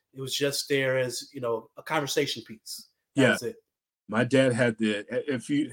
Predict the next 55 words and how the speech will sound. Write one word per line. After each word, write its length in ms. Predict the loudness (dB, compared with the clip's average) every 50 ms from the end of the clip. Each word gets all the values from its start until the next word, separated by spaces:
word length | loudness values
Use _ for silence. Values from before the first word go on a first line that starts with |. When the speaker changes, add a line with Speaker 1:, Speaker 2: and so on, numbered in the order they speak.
| -4 -2
Speaker 2:
and 120 | 2 8
you're 140 | 8 8 8
too 160 | 6 4 6
young 180 | 6 6 6 4
to 80 | 0
remember 440 | -4 -2 2 4 4 4 2 -2 -8
this 300 | -10 -10 -10 -10 -10 -10 -8
because 340 | -10 -6 -4 -4 -4 -2 -2
I'm, 400 | -4 -4 -4 0 2 2 2 2
I'm 180 | 2 2 2 2
a 40 | 0
tad 300 | 0 2 2 4 6 6
older 240 | 6 6 6 4 2
than 100 | -2 -2
you, 220 | -2 -2 -2 -4
but 160 | -2 -2 -2 -2
he 200 | 0 0 4 4
had 320 | 6 6 8 6 6 2 -2 -12 -20 -18 -12
Chevy 340 | -4 2 6 6 6 6 6
Caprice 360 | 2 2 2 4 4 4 4
Classics 560 | 4 2 2 2 2 0 -2 -8 -8 -8 -4 2
all 180 | 4 4 4 4
the 60 | 2 -2
time. 300 | -2 -2 -2 -2 -2 -4 -6 -2
Like, 180 | 0 0 0 2
whatever 280 | 4 6 6 6 6
the 80 | 6 4
next 260 | 4 4 4 2 0
one 160 | 0 2 2
is, 360 | 2 4 4 2 2 0 -2 -10 _ _ -20 _
he'd 260 | 2 6 6 6 6 6
buy. 260 | 4 4 4 2 0 -2
Speaker 1:
Yeah. 220 | -2 -2 0 0 -2 -4 -10 _ _ _ -2
Speaker 2:
And, 200 | 0 0 0 0
and 160 | 0 0 0
it 40 | 0
was, 220 | 0 0 -2 -2 0
it 40 | 0
was 140 | 2 2 2
Speaker 1:
Nice. 160 | 2 0 -2
Speaker 2:
strange 380 | 0 2 4 4 4 2 0 -4 -8 _ _ _ _ _ _ _ -4
because 440 | 0 6 8 8 10 8 6 6 4
it's 180 | 0 0 2
like, 240 | 0 2 2 2 2 0
okay, 360 | 0 0 2 2 2 4 2
you're 300 | 2 0 -2 -2 0 0
just 120 | 0 2
gonna 120 | 0 -2 -2
get 100 | -2 -4
this 140 | -4 -6 -2
big 260 | 4 6 6 6 6
boxy 380 | 4 2 2 2 0 -2 -4 -2
car 300 | 0 0 2 2 2 2
every 320 | 2 2 2 2 0 -4 -4
time, 400 | -2 -2 -2 -2 -2 -4 -6